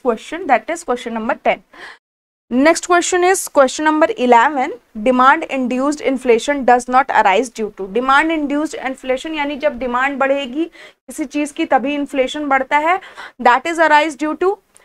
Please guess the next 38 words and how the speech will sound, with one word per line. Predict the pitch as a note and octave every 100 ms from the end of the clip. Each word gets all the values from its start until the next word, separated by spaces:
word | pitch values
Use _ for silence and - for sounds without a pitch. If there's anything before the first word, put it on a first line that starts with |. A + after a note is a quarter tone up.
| _ C4
increase | B3+ D4+ E4
in | D4+ E4+ F4
supply | - D4 D4+ D#4+
of | E4
money," | D#4+ E4 F4
तो | F4
जाहिर | D4 C4 C#4
सी | C#4+
बात | D4+ D4 D#4
है |
कि | D4+
सप्लाई | F4 D4+ - B3+ A#3+ C4+
जब | D4 C4+
मनी | C4+ C#4
की | D#4
बढ़ | C4 C4+
जाएगी | C4+ C#4 E4
तो | E4+
लोगों | D4+ C4 C4 C#4 D4+
के | D#4
पास | - B3 B3+ D4
में | F4 A#4 _ _ _ _ -
पैसा | A3 A3 D#4+ F#4+ G#4 _ _ _ _ _ _ _ _ _ _
ज़्यादा | B3 B3 D#4+
होगा, | D#4 D4 D#4
पैसा | D#4+ C4+ C4
ज़्यादा | A#3 A#3 C#4+
होगा | C#4+ C#4
तो | C#4
वो | C4
डिमांड | B3+ A#3 A#3 A3+
ज़्यादा | A#3 G#3 C4
करेंगे, | C4 B3 C4 F#4
इस | - - _ - C4
वजह | B3
से | C4+ C#4+
डिमांड, | A#3+ A#3 A#3+
अ, | C4